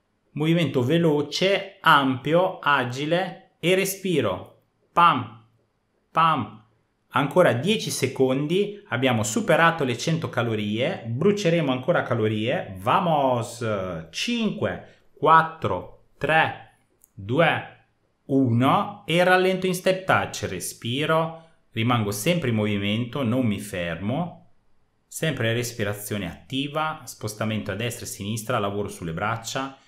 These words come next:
ci prepariamo a torsione laterale, gomito, ginocchio alternato, cinque, quattro, tre, due, uno.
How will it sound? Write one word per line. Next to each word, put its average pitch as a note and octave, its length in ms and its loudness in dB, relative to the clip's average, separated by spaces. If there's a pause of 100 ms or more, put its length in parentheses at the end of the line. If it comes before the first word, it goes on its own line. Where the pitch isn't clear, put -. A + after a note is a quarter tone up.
(140)
ci - 160 -10
prepariamo A#2+ 580 -2
a G2+ 80 -2
torsione C3 420 -6
laterale, A2+ 680 -4
gomito, A2+ 540 -4
ginocchio A#2+ 600 -6
alternato, G2+ 1080 -6
cinque, G#3 840 -4
quattro, - 880 -4
tre, D3+ 580 -4 (240)
due, A2+ 640 -4 (360)
uno. B2 680 0